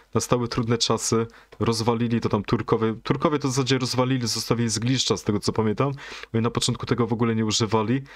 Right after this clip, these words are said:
Także znowu odkrycie Ameryki i znowu sprowadzanie towarów z drugiej strony świata w ogóle. Przynieso-, przyniesiona w ogóle cała ciężkość, e, tego dobra, właśnie tak jak mówisz, te wszystkie dobra,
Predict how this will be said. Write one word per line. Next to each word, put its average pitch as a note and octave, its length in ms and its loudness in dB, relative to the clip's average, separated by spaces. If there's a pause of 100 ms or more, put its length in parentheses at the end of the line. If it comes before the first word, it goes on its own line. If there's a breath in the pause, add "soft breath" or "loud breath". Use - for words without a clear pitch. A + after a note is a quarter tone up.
(200 loud breath)
Także A#2 340 0
znowu B2 180 0
odkrycie B2+ 420 0
Ameryki B2+ 540 0 (360 loud breath)
i A2 40 0
znowu B2 220 0
sprowadzanie B2+ 800 0
towarów A#2+ 420 0
z G#2+ 80 -4
drugiej C3 260 0
strony C3+ 260 -2
świata - 380 0
w G2 100 -8
ogóle. G2+ 300 0 (460 loud breath)
Przynieso-, C3+ 540 0
przyniesiona C#3 400 0
w B2+ 60 -4
ogóle C3 140 0
cała C#3+ 360 0
ciężkość, C#3 800 0 (500 loud breath)
e, A2+ 100 0
tego B2 300 0
dobra, B2+ 400 2
właśnie G#2 240 0
tak A#2 100 -2
jak A#2 140 2
mówisz, C3 260 2
te A#2 80 2
wszystkie - 240 2
dobra, A2+ 500 2